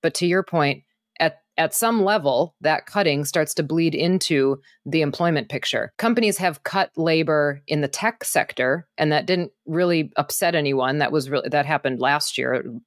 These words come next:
end of, end of the year before, beginning of this year. That didn't upset anyone because they were already inflated. I think if you start to hear that across the board from other companies, there was actually a shipping company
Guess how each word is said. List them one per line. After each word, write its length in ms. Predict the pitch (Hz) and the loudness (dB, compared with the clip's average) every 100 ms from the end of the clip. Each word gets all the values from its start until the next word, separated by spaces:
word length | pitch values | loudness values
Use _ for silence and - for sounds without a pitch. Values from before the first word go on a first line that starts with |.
| - | -4
end 200 | 147 147 | -2 -2
of, 200 | 127 - _ - | -4 -10 _ -4
end 140 | 170 | 0
of 100 | 180 | 0
the 60 | 160 | 2
year 100 | 165 | 2
before, 380 | 147 - 147 139 | 0 0 0 0
beginning 340 | 139 151 143 | 0 0 0
of 100 | 131 | 0
this 220 | 151 147 | -2 -2
year. 220 | 131 123 - | 0 -2 0
That 120 | 180 | -2
didn't 180 | 196 202 | 0 0
upset 280 | 180 - 180 | 0 0 2
anyone 260 | 170 165 | 2 2
because 260 | 156 147 151 | 0 -2 -2
they 120 | 151 | 0
were 180 | 147 147 | 2 2
already 420 | 147 139 156 151 | 0 0 0 0
inflated. 760 | 139 131 - 180 165 135 127 143 | -2 -4 -2 0 2 0 0 -4
I 60 | 165 | 0
think 160 | 190 180 | 0 2
if 100 | 165 | 0
you 80 | |
start 320 | 151 - 196 175 | -2 0 -2 -2
to 80 | 175 | -4
hear 220 | 131 180 | -2 0
that 180 | 160 147 | 2 0
across 340 | - 151 139 | 0 0 0
the 100 | 139 | -2
board 220 | 143 143 | 0 0
from 140 | - 131 | -2 -2
other 200 | 156 165 | 0 0
companies, 520 | - 143 - 131 131 | 0 -2 -2 -2 0
there 140 | 135 143 | 0 2
was 240 | 143 135 | 2 2
actually 320 | 135 - 131 | 0 0 0
a 40 | 127 | 0
shipping 360 | - 151 139 | 0 0 0
company 480 | 131 135 135 135 131 | 0 -2 0 0 0